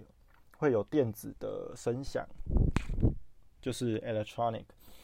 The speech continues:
再加上它有一些可能来自于游戏的一些音效，或者是一些扭曲的声-，声音的感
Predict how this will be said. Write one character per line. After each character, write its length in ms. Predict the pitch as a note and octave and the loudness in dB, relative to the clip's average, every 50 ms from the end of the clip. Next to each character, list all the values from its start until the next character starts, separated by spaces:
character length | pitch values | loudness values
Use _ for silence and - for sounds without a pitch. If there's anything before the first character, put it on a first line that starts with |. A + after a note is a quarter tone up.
| - - - - - - - - | -20 -20 -20 -20 -20 -20 -8 -4
再 140 | - D3 | -2 0
加 160 | - D3+ C#3+ C#3 | 4 4 4 6
上 180 | E3+ D3+ C#3 | 6 4 4
它 160 | C3 B2 D3 | 4 4 4
有 220 | D3 C#3+ A#2 G#2+ A#2 | 6 6 6 4 2
一 40 | B2+ | 0
些 440 | - - B2+ A#2+ A#2+ A#2+ A#2+ B2 | -4 -4 -2 0 2 2 2 0
可 100 | - - A2 | -2 -4 -6
能 80 | G#2+ | -4
来 140 | G#2+ G#2+ G#2+ | -2 -2 -2
自 240 | G#2+ - - C3 A#2+ | -4 -4 -4 -4 -2
于 140 | G#2+ G2+ G2+ | -2 -2 -2
游 180 | G2+ G2+ G#2 | -2 -4 -4
戏 240 | G#2+ - - - C3 | -6 -6 -6 -6 -4
的 160 | G#2 - - A2 | -4 -4 -6 -4
一 40 | A2 | -4
些 140 | G2 A2+ G#2+ - | -4 -4 -2 -2
音 200 | B2 A2+ A#2 B2 | -2 -4 -4 -6
效， 400 | B2 - - B2 A2 G2+ - - - - - - - - - - - - - | -10 -4 -2 0 0 0 -2 -8 -16 -18 -18 -16 -16 -16 -18 -18 -20 -20 -10
或 140 | - - E3+ | -4 -2 0
者 100 | C3 A#2 | 0 0
是 240 | G#2+ - - C3+ A#2+ | -2 -4 -4 -6 -6
一 80 | A#2+ | -6
些 200 | A#2 - - A2+ | -6 -6 -4 -4
扭 280 | A2 A2+ A2+ G#2+ F#2+ F#2+ F#2+ | -4 -4 -6 -8 -10 -10 -12
曲 420 | - - - A2 G#2+ G#2 G2+ G2 - | -12 -12 -8 -6 -4 -4 -4 -6 -6
的 320 | - - - - - - - - - - - - - - - - - - | -8 -8 -8 -8 -12 -14 -16 -18 -20 -20 -20 -20 -20 -20 -20 -20 -20 -18
声-， 460 | - - - - - A2+ A2 A2 A#2 A#2 | -14 -12 -6 -4 -2 -2 -2 -2 -6 -8
声 320 | - - - - B2 A#2 B2+ - | -12 -12 -6 -4 -4 -4 -4 -6
音 160 | - B2+ A#2 | -10 -10 -8
的 100 | - - | -8 -8
感 160 | - - - | -8 -10 -12